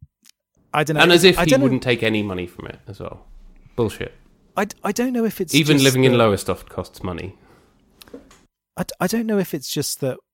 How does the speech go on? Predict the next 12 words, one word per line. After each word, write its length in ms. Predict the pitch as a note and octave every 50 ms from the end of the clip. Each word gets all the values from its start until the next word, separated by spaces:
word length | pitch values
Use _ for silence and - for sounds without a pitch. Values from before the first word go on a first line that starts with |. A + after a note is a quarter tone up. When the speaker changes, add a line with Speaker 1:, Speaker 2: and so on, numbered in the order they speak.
| _ _ _
Speaker 1:
we, 360 | A3 D#3+ B2+ C#3 C#3 C3 A#2 - _ _ _ _
we 400 | E3 C3 A2+ C3 C3 B2 B2 B2+
are 300 | A#2+ A#2+ A#2+ A2+ A2+ A2+ A2 _
too 260 | - - - E3 C#3+
passionate 400 | - C#3 C3 G#2 - - B2+ B2
about 200 | A2 A#2 A2 G#2+
music 460 | G#2 G#2 G2+ G2+ F2 E2+ F#2 - _
to 100 | - - A2+
really 300 | G2+ G#2 G2 F#2 G2 F#2+
enjoy 300 | G2 F#2+ - F#2 F#2 F2+
this 160 | F#2+ F#2 -
film. 380 | - - G2+ F#2+ - G#3+ G#3+